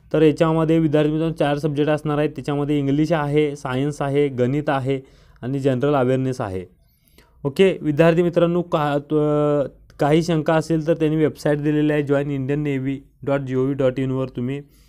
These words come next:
बघू शकता. एक, एक तासाचा पेपर आहे विद्यार्थी मित्रांनो. ते पेपर झाल्यानंतर विद्यार्थी मित्रांनो फिजिकल फिटनेस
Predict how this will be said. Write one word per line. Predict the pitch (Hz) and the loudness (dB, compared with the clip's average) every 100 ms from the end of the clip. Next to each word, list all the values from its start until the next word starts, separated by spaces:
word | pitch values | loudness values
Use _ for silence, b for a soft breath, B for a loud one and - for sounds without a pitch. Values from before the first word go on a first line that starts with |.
| b b b - | b b b -4
बघू | 123 139 | -2 0
शकता. | 151 131 143 | -2 -2 -2
एक, | 135 127 | 0 -2
एक | 143 - 139 139 | -4 -4 -4 -4
तासाचा | 127 127 127 | -6 -4 -6
पेपर | 131 131 110 123 | -4 -4 -4 -2
आहे | 135 127 131 | -2 0 -2
विद्यार्थी | 127 127 127 | 0 -2 -2
मित्रांनो. | 127 120 123 127 135 | -4 -4 -4 -4 -6
ते | - 143 | -4 -2
पेपर | 147 143 120 139 143 | 0 0 -2 -2 -2
झाल्यानंतर | 143 117 113 123 139 151 127 127 127 b b b b | 0 0 -2 -2 -2 -2 -2 -2 -4 b b b b
विद्यार्थी | 123 131 131 131 | -4 -2 0 -2
मित्रांनो | 127 120 127 131 | -4 -4 -6 -4
फिजिकल | 117 117 120 127 127 123 | -4 -4 -2 -2 -2 -4
फिटनेस | 113 113 117 | -6 -4 -6